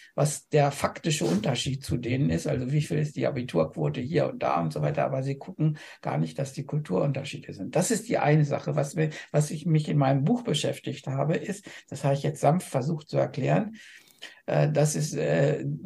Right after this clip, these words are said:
sehr wenige Menschen gibt, die überhaupt, äh, umsetzen können. Und wir brauchen aber immer mehr Leute, Manager, weil, weil sozusagen die ausführenden, äh,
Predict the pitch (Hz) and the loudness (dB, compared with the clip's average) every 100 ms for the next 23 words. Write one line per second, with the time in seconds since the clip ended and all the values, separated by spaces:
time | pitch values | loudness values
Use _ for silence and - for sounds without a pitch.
0 | 160 139 135 175 233 202 175 214 214 156 | -6 -4 2 4 6 6 4 4 2 4
1 | 151 196 - 185 - 170 151 156 139 156 | 4 4 2 2 2 0 0 2 4 4
2 | 240 - - 165 147 - 175 165 139 - | 4 0 -6 -2 -2 2 4 6 4 0
3 | - 123 - 120 165 226 247 _ _ _ | -4 -8 -4 -2 -2 -2 -6 _ _ _
4 | _ _ _ _ _ _ _ _ _ _ | _ _ _ _ _ _ _ _ _ _
5 | _ 170 185 - 160 165 156 175 202 160 | _ 4 4 4 2 6 6 4 2 2
6 | 170 - 208 214 220 190 165 170 190 180 | 4 4 6 8 8 8 8 6 6 2
7 | - 160 156 156 175 180 170 170 185 196 | -4 0 6 8 8 6 6 6 6 6
8 | 190 147 175 240 147 151 156 151 147 156 | 6 6 6 6 6 6 6 6 6 4
9 | 147 143 139 151 156 147 151 165 180 - | 0 0 2 4 4 2 4 4 2 2
10 | 170 160 156 160 - - 139 | 0 4 4 4 0 0 0